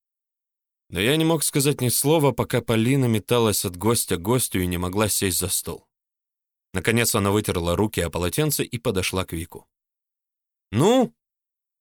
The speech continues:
нетерпеливо выкрикнул он, потрясая бокалом. Полина, стараясь не смотреть на меня, взяла бокал за тонкую ножку и подняла.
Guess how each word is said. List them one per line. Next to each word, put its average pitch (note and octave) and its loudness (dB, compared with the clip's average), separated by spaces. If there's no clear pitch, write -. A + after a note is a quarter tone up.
нетерпеливо A2+ 2
выкрикнул C3 2
он, A#2 2
потрясая F#2+ 2
бокалом. E2 -6
Полина, G2 0
стараясь F#2+ 0
не F2+ -2
смотреть A2+ -2
на B2+ 0
меня, A2+ 2
взяла G#2+ 0
бокал B2+ 2
за G2 0
тонкую G2+ 0
ножку A#2 0
и G#2+ -4
подняла. E2+ -4